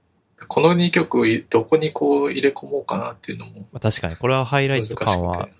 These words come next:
Speaker 2: この二曲続いて聴いた時にすごい、あーって思いましたね。
Speaker 1: うん。
Speaker 2: ビートっていう、まあ、万次郎の概念的なところをすごい感じました。
Speaker 1: <laughs>
Speaker 2: ビートを大切にっていう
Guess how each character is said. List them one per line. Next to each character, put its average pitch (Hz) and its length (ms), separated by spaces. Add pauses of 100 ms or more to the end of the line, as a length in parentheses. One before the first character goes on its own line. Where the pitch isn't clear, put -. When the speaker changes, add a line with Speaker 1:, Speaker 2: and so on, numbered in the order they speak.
(140)
Speaker 2:
こ 151 120
の 175 60
二 180 120
曲 143 360
続 147 200
い - 20
て 135 80
聴 143 120
い - 20
た 135 60
時 - 120
に 123 80
す - 140
ご 95 120
い、 - 120 (400)
あ 107 220
ー - 40
っ - 40
て - 120
思 87 120
い - 20
ま 87 100
し - 120
た - 120
ね。 139 140 (680)
Speaker 1:
う 113 40
ん。 110 240 (840)
Speaker 2:
ビ 101 140
ー 90 40
ト 95 200
っ - 40 (320)
て - 100
い - 60
う、 - 60 (380)
ま - 80
あ、 - 180 (100)
万 101 160
次 87 80
郎 82 160
の 85 180 (680)
概 101 220
念 87 180
的 90 160
な 87 100
と 85 80
こ 80 60
ろ 78 80
を - 20
す - 100
ご - 80
い 78 40 (140)
感 98 200
じ 80 80
ま 82 80
し 190 180
た。 - 60
Speaker 1:
<laughs> - 40 (2250)
Speaker 2:
ビ 104 100
ー - 40
ト 98 120
を 90 60
大 92 180
切 90 220
に 87 80
っ 87 40
て - 120
い - 80
う - 120